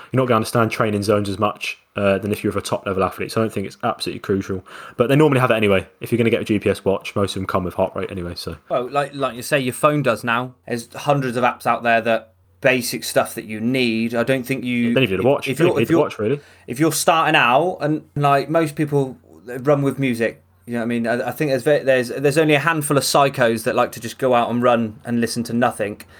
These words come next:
Speaker 2: Um, for the, for the normal people in this world,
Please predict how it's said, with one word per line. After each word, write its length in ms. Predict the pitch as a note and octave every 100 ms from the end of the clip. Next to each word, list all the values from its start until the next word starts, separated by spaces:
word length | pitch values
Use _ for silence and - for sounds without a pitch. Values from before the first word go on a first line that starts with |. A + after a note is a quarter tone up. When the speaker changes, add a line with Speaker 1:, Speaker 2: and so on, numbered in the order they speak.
| - _
Speaker 2:
Um, 560 | - G#2 G#2 G#2 G#2 G2 _ -
for 240 | - D3 C#3+
the, 400 | C#3 C#3 - -
for 120 | D3
the 100 | C#3
normal 380 | C#3+ D3+ D3+ C3
people 300 | C3+ A#2+ A#2
in 100 | A#2
this 180 | A2+ B2
world, 420 | A2+ A2+ B2